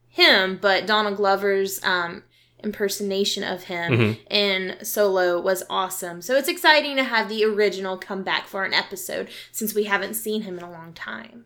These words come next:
Speaker 2: Yeah. My only concern is, uh, he has lost a lot of his mobility in recent years. I know a couple years ago he was on Dancing with the Stars. I know you, s-, or did you see that? Did you not
Speaker 1: No,
Speaker 2: see
Speaker 1: I
Speaker 2: that?
Speaker 1: didn't.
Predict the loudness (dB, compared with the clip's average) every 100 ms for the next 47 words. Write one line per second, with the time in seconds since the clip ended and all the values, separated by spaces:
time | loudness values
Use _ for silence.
0 | 0 6 8 6 0 -18 -2 6 8 8
1 | 4 4 4 6 6 6 6 2 0 0
2 | 4 4 4 2 -2 0 4 6 6 4
3 | -2 -2 2 2 4 4 6 4 2 -2
4 | -6 -12 _ _ -2 0 2 6 8 8
5 | 4 4 2 4 6 4 4 -2 _ -2
6 | 2 4 4 2 2 4 4 4 4 4
7 | 6 4 6 4 4 2 2 2 4 4
8 | 4 4 2 0 -2 -2 2 4 4 2
9 | -2 -8 -10 0 4 4 4 2 0 2
10 | 4 4 4 2 4 4 4 0 -4 2
11 | 4 6 6 4 2 -4 -8